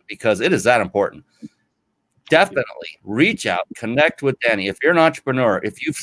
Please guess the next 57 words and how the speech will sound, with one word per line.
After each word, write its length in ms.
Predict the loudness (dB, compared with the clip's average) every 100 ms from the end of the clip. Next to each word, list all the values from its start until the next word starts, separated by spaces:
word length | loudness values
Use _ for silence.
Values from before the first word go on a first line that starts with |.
| -2
gotten 260 | -2 -2
stuck, 500 | -6 -6 0 0 -2
if 140 | -10 -4
you 80 |
got 140 | 2 2
a 40 |
business 440 | 4 2 2 -2 -4
and 80 | -2
you've 80 |
been 160 | 0 2
working 300 | 2 2 -2
at 140 | -4
it 80 | -4
and 100 | -2
you're 120 | 0
legit, 380 | 2 2 2 0 0
you're 100 | -2
not 160 | -2
just 200 | -2 -4
a 40 | -4
wantrepreneur. 800 | -2 0 0 -2 -6 -6 -6 -8 _ -4
It's 160 | -2 2
not 120 | 2
a 60 |
hobby. 400 | 2 2 0 -4 _ _ -6
You're 140 | 0
not 100 | 0
gonna 140 | 2 2
waste 240 | 2 0
his 120 | -8
time. 380 | -2 0 0 -6 _ _ _ _ _ _
You 60 | -6
know, 240 | -4 -4 -8 _ -8
if 160 | -4 2
you're 140 | 4
at 100 | 6
that 200 | 4 2
point, 240 | 0 -2 -2 _ _ _ -6
work 460 | 2 4 2 -4 _ _ -6
and 260 | -6 -6 -10 _ -2
put 140 | 0
in 80 | 0
six 280 | 0 -4 -4
months, 180 | -6 -4
a 80 | -4
year, 220 | -2 -4
two 240 | -2 -2
years, 320 | 0 0 -4 -4
get 180 | -6
to 80 | -4
the 80 | -8
point 320 | -4 -4 -2
where, 300 | 0 0 0 _ _ 0
okay, 280 | 0 0
now 280 | -2 0 0 0
I 140 | 0 0
know 260 | -2 -4